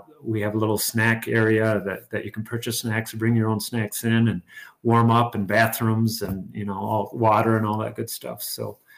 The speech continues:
um, uh, yeah,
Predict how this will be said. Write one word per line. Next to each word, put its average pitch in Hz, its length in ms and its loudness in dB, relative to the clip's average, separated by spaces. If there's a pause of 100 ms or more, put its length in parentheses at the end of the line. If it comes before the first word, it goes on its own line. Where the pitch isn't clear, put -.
(400)
um, 104 440 -6 (640)
uh, 62 480 -4 (200)
yeah, 143 460 2